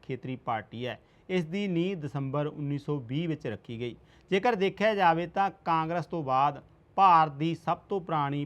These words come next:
ਪਾਰਟੀ ਸ਼੍ਰੋਮਣੀ ਅਕਾਲੀ ਦਲ ਹੀ ਹੈ। ਇਸ ਪਾਰਟੀ ਨੂੰ ਬਣਾਉਣ ਦੇ ਲਈ ਬਹੁਤ ਸਾਰੇ ਸਿੱਖਾਂ ਨੂੰ ਕੁਰਬਾਨੀਆਂ ਦੇਣੀਆਂ ਪਈਆਂ। ਸ਼੍ਰੋਮਣੀ ਅਕਾਲੀ ਦਲ ਦੀ ਸ਼ੁਰੂਆਤ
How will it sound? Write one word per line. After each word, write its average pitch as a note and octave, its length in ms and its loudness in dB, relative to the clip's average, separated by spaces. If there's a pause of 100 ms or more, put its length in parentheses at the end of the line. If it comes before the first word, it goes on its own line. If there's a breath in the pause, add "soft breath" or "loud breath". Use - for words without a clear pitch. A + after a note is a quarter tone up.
(120)
ਪਾਰਟੀ B2+ 520 -2 (380)
ਸ਼੍ਰੋਮਣੀ F3+ 480 2
ਅਕਾਲੀ C#3+ 300 2
ਦਲ C#3 220 -2
ਹੀ B2+ 300 -6
ਹੈ। G2 140 -8 (360 soft breath)
ਇਸ G3+ 180 -4
ਪਾਰਟੀ G3 360 6
ਨੂੰ G#3 160 -4
ਬਣਾਉਣ E3 360 2
ਦੇ F3 180 -2
ਲਈ C#3+ 400 -4 (320 soft breath)
ਬਹੁਤ F3+ 260 2
ਸਾਰੇ E3 240 0
ਸਿੱਖਾਂ D3 420 -4
ਨੂੰ C#3+ 140 -2
ਕੁਰਬਾਨੀਆਂ C3 560 -4
ਦੇਣੀਆਂ B2 300 -6
ਪਈਆਂ। G2+ 360 -12 (300 soft breath)
ਸ਼੍ਰੋਮਣੀ G3+ 400 0
ਅਕਾਲੀ G3 260 4
ਦਲ G3 180 0
ਦੀ F#3+ 140 -6
ਸ਼ੁਰੂਆਤ D3 680 2